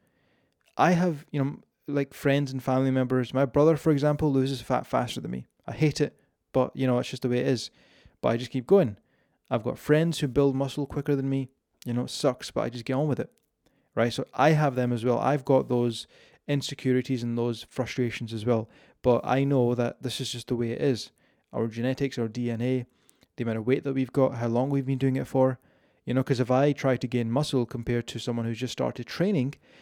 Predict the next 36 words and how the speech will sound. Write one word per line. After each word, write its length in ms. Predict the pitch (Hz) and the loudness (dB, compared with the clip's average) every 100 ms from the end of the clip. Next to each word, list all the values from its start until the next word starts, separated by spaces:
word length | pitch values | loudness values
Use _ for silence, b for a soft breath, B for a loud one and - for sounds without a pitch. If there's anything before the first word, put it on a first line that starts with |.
| b - | b -4
the 80 | |
individual 460 | 123 151 139 127 135 | 0 2 4 4 4
who's 160 | 120 107 | 2 0
just 180 | 160 | -2
started 300 | 160 147 120 | 2 0 0
training 260 | - 127 117 | -4 -2 -2
is 80 | 110 | -4
gonna 140 | 120 | -4
gain 240 | 113 117 123 | -2 -4 -4
it 80 | |
faster 480 | 117 131 131 - 101 - | -2 -2 -2 -4 -10 -8
because 300 | 117 120 113 | -4 -4 -4
it's 120 | 110 | -6
that 180 | 117 - | -8 -4
kind 120 | 123 | -4
of 80 | 117 | -2
newbie 400 | 127 127 120 117 | 2 2 0 -6
period. 440 | - 143 117 104 _ b b b b b _ | -4 -2 -2 -6 _ b b b b b _
You 60 | 110 | -4
see? 240 | - 160 | 2 2
So 240 | - 147 | 2 0
there's 180 | 139 143 | 0 -2
just 160 | 202 - | -4 0
so 160 | 190 | 0
much 160 | 175 156 | 0 0
that 140 | 143 | -2
goes 160 | 123 123 | -2 0
into 240 | 143 - | 0 -2
it. 100 | 135 | -4
So 220 | - 143 139 B B B _ | 2 0 0 B B B _
if 180 | 185 - | 2 6
you're 100 | 214 | 2
following 480 | - 156 147 156 135 | 4 6 6 6 2
a 60 | |
program 600 | - - 135 139 160 160 | -2 4 4 4 2 2
that, 180 | 139 127 | 0 -4